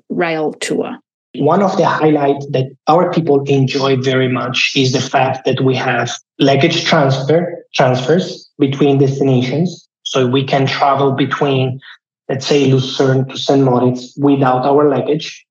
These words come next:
Speaker 2: and the luggage will be delivered to the next hotel. The fact that the groups are small,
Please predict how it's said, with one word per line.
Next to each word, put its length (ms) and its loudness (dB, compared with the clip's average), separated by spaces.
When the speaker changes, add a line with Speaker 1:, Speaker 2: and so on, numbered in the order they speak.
Speaker 2:
and 180 0
the 60 4
luggage 380 2
will 220 2
be 100 2
delivered 540 0
to 100 -2
the 100 0
next 340 -2
hotel. 540 -4
The 80 2
fact 440 0
that 120 2
the 80 0
groups 560 -2
are 180 0
small, 640 -2